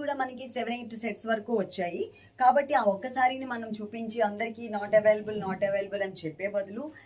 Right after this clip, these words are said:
అసలు ఆ శారీని తీసి పక్కన పెట్టేద్దామని చెప్పేసి మేము ఆ శారీ, ఎయిత్ నెంబర్ శారీ చూపించట్లేదు, సెవెన్ కలర్స్ మాత్రమే చూపిస్తున్నాం అనమాట. ఓకే,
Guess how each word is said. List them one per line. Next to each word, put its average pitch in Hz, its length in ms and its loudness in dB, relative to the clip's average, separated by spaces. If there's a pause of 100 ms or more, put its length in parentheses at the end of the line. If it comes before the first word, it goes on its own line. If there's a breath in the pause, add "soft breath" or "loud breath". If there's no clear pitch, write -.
(140 loud breath)
అసలు 202 200 2
ఆ 208 60 8
శారీని 208 400 -2
తీసి 240 240 -16
పక్కన 214 240 -4
పెట్టేద్దామని 196 680 -2
చెప్పేసి 208 280 -8
మేము 214 180 -2
ఆ 165 160 -4
శారీ, 180 300 0
ఎయిత్ 208 260 -8
నెంబర్ 208 280 -4
శారీ 185 260 -4
చూపించట్లేదు, 190 760 -8
సెవెన్ 240 340 4
కలర్స్ 226 380 2
మాత్రమే 208 400 -4
చూపిస్తున్నాం 165 600 -8
అనమాట. 151 340 -8 (600 soft breath)
ఓకే, 240 280 -8